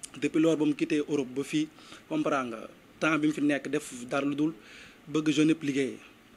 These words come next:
bëgg a wàññi chômage bi, comprendre nga, bëgg képp kiy jeune nga insérer wu mën a liggéey. Te mu ngi koy jaarale nag si bépp secteur, du secteur bi dong. Mu ngi koy jaarale dans l'agriculture, si élevage, si économie,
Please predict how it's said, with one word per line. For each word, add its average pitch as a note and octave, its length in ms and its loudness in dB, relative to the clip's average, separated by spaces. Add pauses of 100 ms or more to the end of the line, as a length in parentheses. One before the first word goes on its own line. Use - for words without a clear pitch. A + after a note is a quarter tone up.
(100)
bëgg C3+ 160 -4
a D3+ 60 2
wàññi C#3+ 280 2
chômage C3 360 -2
bi, B2 120 -6 (280)
comprendre C3 320 -6
nga, - 20 -8
bëgg C#3 260 -4 (100)
képp E3+ 220 0
kiy D#3 140 4
jeune C3+ 220 0
nga C3 160 -2
insérer C#3 360 -2
wu C3+ 60 -2
mën C3+ 180 -2
a C3 40 -4
liggéey. B2 320 -4 (200)
Te E3 60 -4
mu D#3+ 140 4
ngi E3 40 2
koy E3 160 2
jaarale D3 340 2
nag C3+ 140 -4
si - 120 -10
bépp D3 160 -2
secteur, C#3 300 -6 (520)
du C#3 120 -8
secteur D#3+ 260 2
bi C#3+ 140 4
dong. C3+ 260 -2 (360)
Mu D3+ 100 2
ngi D3+ 40 2
koy D#3 220 4
jaarale D3 400 4
dans D3 180 0
l'agriculture, C#3+ 680 0
si D#3 140 0
élevage, C#3+ 480 2
si - 120 -4
économie, D3+ 440 2